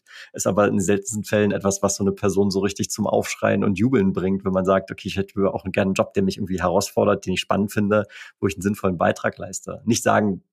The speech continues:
wollen, dass jetzt die Sachen nicht, nicht sinnvoll sind, aber es ist halt ein bisschen eindimensional, so, ne? Und dann hast du direkt, äh, gesagt, okay, du hast, äh, eben auch an diesen Value-Themen mitgearbeitet.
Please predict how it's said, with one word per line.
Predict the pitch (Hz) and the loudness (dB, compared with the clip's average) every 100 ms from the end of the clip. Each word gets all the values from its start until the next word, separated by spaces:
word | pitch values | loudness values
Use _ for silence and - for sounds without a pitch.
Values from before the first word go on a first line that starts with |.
| _ - | _ 0
wollen, | 104 104 | 2 2
dass | 101 - | 0 0
jetzt | 98 - | -4 -2
die | 101 | -2
Sachen | 101 95 | 0 0
nicht, | 92 - - | -2 -6 -6
nicht | 98 | -4
sinnvoll | - 107 - 95 92 - _ _ | -2 -2 0 0 -2 -10 _ _
sind, | 107 170 107 - | 4 4 4 2
aber | 95 | 2
es | 92 - | 0 -2
ist | - | 0
halt | 98 98 | 0 0
ein | 101 92 | -2 -2
bisschen | 104 131 | 2 2
eindimensional, | 131 123 104 87 82 80 82 | 4 4 2 0 -4 -6 -6
so, | 82 120 | -8 -4
ne? | 110 120 - - - - - - | -4 -4 -8 -16 -16 -16 -14 -4
Und | 107 | -2
dann | 98 | 0
hast | 101 - | 0 0
du | |
direkt, | 104 98 107 - - | 0 2 0 -4 -6
äh, | 110 98 98 95 | -2 2 2 2
gesagt, | 98 98 98 | 2 0 0
okay, | 92 - | -4 -2
du | 104 95 | 0 -2
hast, | 95 - | -4 -8
äh, | 104 95 92 - 92 | -4 -2 0 -2 -2
eben | 95 98 | -2 -2
auch | 107 | -2
an | 107 | 0
diesen | 98 101 | 0 2
Value-Themen | 110 120 101 - 95 | 2 2 2 0 0
mitgearbeitet. | 107 - 92 90 82 82 80 | -2 -2 -2 -2 -4 -8 -12